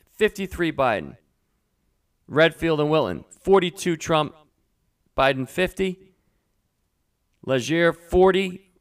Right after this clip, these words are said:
for Trump, forty-nine for Biden. So we had an eight-point lead, a nine-point lead. Survey U S A, a ten-point lead for Biden.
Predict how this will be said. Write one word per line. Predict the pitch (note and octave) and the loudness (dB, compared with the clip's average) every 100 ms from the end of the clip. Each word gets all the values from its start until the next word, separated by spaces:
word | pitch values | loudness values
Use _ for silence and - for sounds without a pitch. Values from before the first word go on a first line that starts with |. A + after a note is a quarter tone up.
| _ | _
for | _ D#3+ | _ -8
Trump, | D3+ F3 D#3+ - - - | -4 0 0 -2 -10 -20
forty-nine | - D3+ B2 A#2 C#3 E3+ F#3 | -2 0 0 0 -2 0 -2
for | F3+ | -4
Biden. | E3+ E3+ E3+ E3 E3+ - _ _ _ _ _ _ - | 0 2 2 0 -8 -12 _ _ _ _ _ _ -12
So | G#2 | -6
we | G#2 | -6
had | |
an | G2+ | -6
eight-point | D3 F#3 F3 E3+ D3+ | -4 -4 -2 -4 -4
lead, | E3 D3+ - | -6 -6 -10
a | G#2 | -10
nine-point | A2 D#3+ F#3 F3 E3+ G2+ | -4 -2 -2 -4 -6 -4
lead. | E3 D#3+ - _ _ _ | -6 -6 -10 _ _ _
Survey | - G3 G3 F3 E3+ | -6 2 2 4 2
U | E3 D#3+ | 2 4
S | D#3+ C#3+ D#3 | 4 2 0
A, | D3+ D#3 D3+ - _ _ - | 2 2 0 -6 _ _ -18
a | |
ten-point | - - G#3+ F#3+ F#3+ D#3 | -4 0 0 2 0 0
lead | E3+ F3 | -4 -4
for | D#3+ | -4
Biden. | D3 D#3 D#3 D3+ D3+ | 2 4 2 0 -6